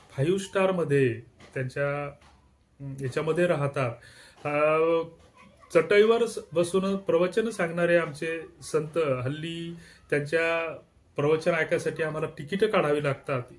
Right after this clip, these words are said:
हा जो प्रकार आलेला आहे, तर, अ, याबद्दल किशोर बळींची एक कविता आठवते की,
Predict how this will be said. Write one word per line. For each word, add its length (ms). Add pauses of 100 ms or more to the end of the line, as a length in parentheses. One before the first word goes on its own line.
(180)
हा 160
जो 140
प्रकार 360
आलेला 300
आहे, 360 (520)
तर, 420
अ, 40
याबद्दल 460
किशोर 380
बळींची 440
एक 80
कविता 640 (140)
आठवते 500
की, 340